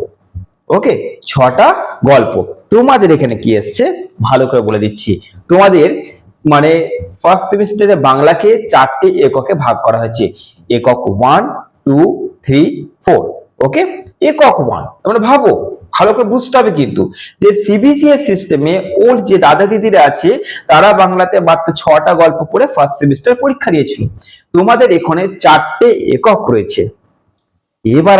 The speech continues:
আসছি, এই সাবজেক্ট কেন নেবে না? এক একটা এককে কটা করে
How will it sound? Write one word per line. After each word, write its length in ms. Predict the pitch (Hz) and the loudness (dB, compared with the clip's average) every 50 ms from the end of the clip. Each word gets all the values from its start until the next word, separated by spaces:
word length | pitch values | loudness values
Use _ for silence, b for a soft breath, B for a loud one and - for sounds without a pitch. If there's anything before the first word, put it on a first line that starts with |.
| 180 | 4
আসছি, 300 | 175 - - - - 143 151 170 214 339 339 - - - _ _ _ _ _ _ _ _ - | 2 -2 -6 -4 -2 0 0 2 0 -2 -4 -6 -12 -14 _ _ _ _ _ _ _ _ 0
এই 180 | 127 147 180 202 202 190 - 196 | 2 2 2 0 -2 -6 -6 -2
সাবজেক্ট 460 | - 131 123 113 123 135 170 170 170 175 - - 147 | 0 0 0 0 -2 -2 -2 -2 -4 -8 -8 -4 -2
কেন 200 | 123 127 139 165 175 180 151 123 | -2 -2 -2 -2 -2 -2 0 0
নেবে 240 | 120 117 120 135 131 117 110 | -2 0 0 0 0 0 0
না? 100 | 120 110 113 120 107 90 82 - - - _ _ _ _ _ _ _ _ _ _ - - 117 147 170 | -2 -2 -2 -2 -4 -6 -10 -12 -16 -20 _ _ _ _ _ _ _ _ _ _ -2 2 4 6 6
এক 100 | 196 - - - - - 156 | 4 2 0 -2 0 0 0
একটা 200 | - - - 165 135 139 143 | 0 0 -2 -2 -2 0 -2
এককে 360 | 143 143 170 165 - - 139 131 147 - - - - - - - | 0 2 0 0 0 0 0 0 0 -2 -4 -8 -12 -12 -4 -2
কটা 260 | 123 135 139 - 165 170 170 | 0 0 0 0 -2 -2 -2
করে 120 | 190 190 | -4 -4